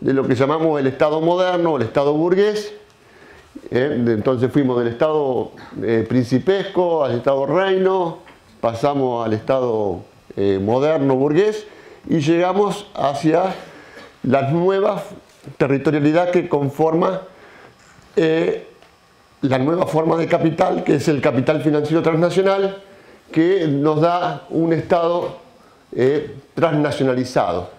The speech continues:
Entonces vimos que estábamos en un proceso de desnacionalización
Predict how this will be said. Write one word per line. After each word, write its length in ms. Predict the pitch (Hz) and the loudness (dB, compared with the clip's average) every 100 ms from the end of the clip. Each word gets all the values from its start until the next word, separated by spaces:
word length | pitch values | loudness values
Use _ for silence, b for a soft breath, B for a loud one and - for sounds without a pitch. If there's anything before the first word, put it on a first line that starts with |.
| - | -12
Entonces 540 | 104 104 131 135 165 151 | -8 -2 -2 0 0 0
vimos 380 | 160 175 190 | 0 0 -2
que 340 | - 160 180 175 B B B B - | 0 0 0 -6 B B B B -4
estábamos 560 | 147 127 165 165 170 147 | -2 0 0 2 0 2
en 80 | |
un 120 | 156 151 | 0 0
proceso 560 | 156 143 202 - 156 | 0 0 0 0 0
de 300 | 135 139 131 | 0 0 -2
desnacionalización 1400 | 117 165 160 170 170 131 165 160 143 151 - 185 170 | 0 0 0 0 0 0 0 2 0 0 2 0 0